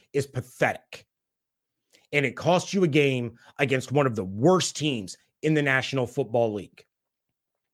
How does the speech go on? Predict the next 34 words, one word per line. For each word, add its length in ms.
We're 280
gonna 300
play 360
the 180
what 320
if 320
game 340
coming 340
up 240
in 420
just 520
a 80
moment 440
as 140
we 120
talk 260
about 220
one 100
of 80
the 220
other 400
major 460
differences 680
between 540
the 140
twenty 420
twenty-two 600
Tampa 320
Bay 180
Buccaneers 760
and 140
the 60
previous 600
seasons 520